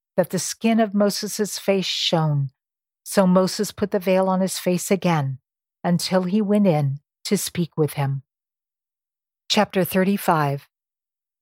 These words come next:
Moses assembled all the congregation of the children of Israel and said to them, "These are the words which the Lord has commanded that you should do them. Six days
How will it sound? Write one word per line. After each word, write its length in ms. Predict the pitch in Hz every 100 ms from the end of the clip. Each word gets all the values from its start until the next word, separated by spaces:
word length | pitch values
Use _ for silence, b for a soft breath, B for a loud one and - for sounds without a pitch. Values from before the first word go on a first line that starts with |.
| _ _ _ _ -
Moses 560 | 190 240 - 277 -
assembled 500 | 240 - 190 165 151 - -
all 200 | 190 190
the 120 | 214
congregation 840 | - 208 196 190 180 160 - 147
of 180 | - 175
the 100 | 190
children 420 | - 202 180 185
of 140 | 185 165
Israel 640 | 160 - 151 147 143 156 -
and 160 | 185 175
said 260 | 190 165
to 140 | - 151
them, 340 | 143 147 143 _ _ _ _ _ _ _ _ -
"These 340 | 180 226 214
are 60 | 247
the 160 | 233
words 480 | 202 190 160 147 -
which 240 | 175 - -
the 140 | 185
Lord 260 | 170 185 175
has 180 | 185
commanded 600 | - 190 180 170 151 147 -
that 120 | 180
you 160 | 202 180
should 300 | 165 190 165
do 160 | 175 156
them. 360 | 143 139 139 _ _ _ _ _ _ _ _ _ -
Six 480 | - - 254 - -
days 560 | 233 190 147 139 -